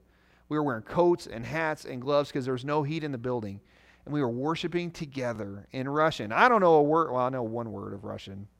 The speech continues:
or two. Not much, even after a week there. But we were all worshiping together. We were part of a family. We were part of a, a family that was going out and sharing hope with that community.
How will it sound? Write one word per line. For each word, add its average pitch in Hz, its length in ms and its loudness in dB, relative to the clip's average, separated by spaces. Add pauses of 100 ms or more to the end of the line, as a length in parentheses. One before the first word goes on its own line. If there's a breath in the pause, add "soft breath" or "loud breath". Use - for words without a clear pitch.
(100)
or - 120 -12
two. 101 320 -8 (360 soft breath)
Not 131 200 0
much, 123 240 -2
even 135 160 -8
after 135 220 -2
a 117 60 -4
week 123 180 -2
there. 107 320 -4 (360 soft breath)
But 165 100 2
we 185 140 6
were 196 100 6
all 202 200 4
worshiping 208 420 2
together. 180 380 0
We 151 160 0
were 180 120 0
part 185 260 -4
of 175 80 -4
a 151 80 -2
family. 165 420 -8
We 147 160 0
were 170 60 2
part 190 300 0
of 160 100 0
a, 135 100 0 (320 loud breath)
a - 80 -2
family 185 420 0
that 147 100 -2
was 135 120 -4
going 170 220 -2
out 156 120 -2
and 139 100 -6
sharing 180 340 -4
hope 190 440 2 (220 loud breath)
with 151 120 -2
that 175 180 2
community. 160 600 -4